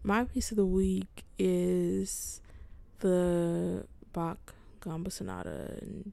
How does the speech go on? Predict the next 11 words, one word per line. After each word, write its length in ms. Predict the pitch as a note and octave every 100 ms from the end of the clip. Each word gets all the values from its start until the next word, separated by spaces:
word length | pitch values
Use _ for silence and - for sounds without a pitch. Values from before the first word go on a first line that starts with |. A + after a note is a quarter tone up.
| -
G 200 | - F#3+
major, 520 | G#3 A3 A3+ B3 A#3+ A#3+ - - - -
which 120 | - D4
I 80 |
happened 320 | C#4+ C4+ D4 -
to 80 |
listen 260 | F#3 G#3+ G#3
to 460 | - G3 F3 F3 E3+ -
twice 340 | - B3+ A#3+
this 160 | - -
week 420 | A2+ - - -